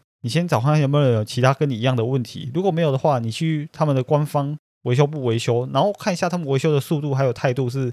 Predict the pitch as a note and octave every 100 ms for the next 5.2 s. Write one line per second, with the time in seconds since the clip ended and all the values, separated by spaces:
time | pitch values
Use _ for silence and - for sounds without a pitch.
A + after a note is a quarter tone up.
0 | _ _ _ - G3+ D#3 F#3 D3+ C3+ D3
1 | C3+ - F3+ D3 A2+ G#2 C#3 D#3 D3+ C#3+
2 | F3 B2+ A2 B2 A#2 G#2+ A#2+ A2+ G#2+ A#2
3 | C3 A#2 G2+ A#2 B2+ A2+ G2+ G2 A#2 G2+
4 | - C3+ D3+ A2+ G#2 B2+ C3+ A2 F2 G2
5 | - A2